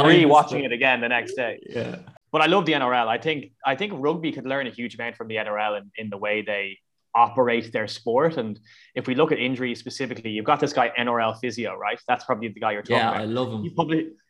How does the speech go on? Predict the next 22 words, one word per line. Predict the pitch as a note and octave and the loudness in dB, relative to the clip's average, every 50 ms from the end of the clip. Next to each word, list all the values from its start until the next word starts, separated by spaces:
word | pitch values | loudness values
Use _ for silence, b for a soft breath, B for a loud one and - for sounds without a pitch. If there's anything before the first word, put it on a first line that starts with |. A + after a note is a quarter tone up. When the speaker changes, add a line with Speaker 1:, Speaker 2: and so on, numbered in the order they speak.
| _ _ _ | _ _ _
Speaker 2:
he | - F#3+ G3+ | -2 0 2
must | G#3 G#3 F#3 - | 2 2 2 4
have | F3 D#3 C#3 | 2 4 4
inside | C#3 C#3+ C#3+ C#3 - - B2+ A2+ A2 A2 | 4 2 0 0 0 0 0 0 0 0
jobs | - A#2+ A2+ A2+ A2 G#2+ G#2+ | 2 4 4 4 2 0 -6
on | A2 G#2+ | -6 -4
all | A2+ A#2 A#2 | -4 -4 -4
these | A#2 A2+ A2+ | -4 -6 -8
people | A2+ B2+ A#2 A2+ A2 | -10 -10 -10 -8 -8
that | G#2+ | -10
are | G#2 | -10
throwing | - - - A#2+ A2+ A2+ A2+ A2 | -10 -8 -4 -2 -2 -2 -2 -2
him, | A2+ A2+ A2 A2 A2 - _ _ _ _ | -4 -4 -4 -6 -8 -12 _ _ _ _
you | - A#2 | -12 -8
know, | A2+ G#2+ | -8 -4
information | G#2 A#2 A#2 A2+ A#2+ A2+ G#2+ G#2+ G#2 - A2 A2 G2+ | -4 -6 -6 -6 -6 -6 -6 -6 -6 -6 -8 -10 -6
within | G2+ A2 G#2+ - B2+ A#2 A2 A2 G#2 G#2+ | -6 -6 -4 -4 -4 -4 -4 -4 -6 -4
minutes | A2+ A#2 A#2 A2 A2 A#2 | -2 -2 -2 -2 -6 -8
of | A2 | -10
the | G2+ G#2+ A2 | -8 -8 -8
injury | A2+ A#2+ A2 A2+ G#2+ | -8 -6 -6 -6 -2
happening. | G#2+ G#2 G2+ - - G2+ G2 G2 | 0 -2 -2 -2 -8 -14 -14 -16